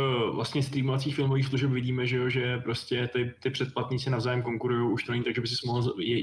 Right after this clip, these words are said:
jed-, jedním blanket, eh, jednou prostě takovou zastřešující platbou zaplatit všechno.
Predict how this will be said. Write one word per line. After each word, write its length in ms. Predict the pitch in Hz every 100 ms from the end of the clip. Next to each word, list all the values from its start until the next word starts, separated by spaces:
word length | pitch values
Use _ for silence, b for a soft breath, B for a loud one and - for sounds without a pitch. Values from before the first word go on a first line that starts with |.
| 117 110
jed-, 140 | 107
jedním 440 | 117 110 123 123 120
blanket, 500 | 110 117 131 127 - B B B -
eh, 460 | 117 117 110 110 - 113 - 120
jednou 200 | 117 110
prostě 220 | 107 131
takovou 160 | 123
zastřešující 440 | 120 - 131 135 -
platbou 320 | 123 113 123
zaplatit 400 | 120 120 113 123 - -
všechno. 580 | - 117 123 117 135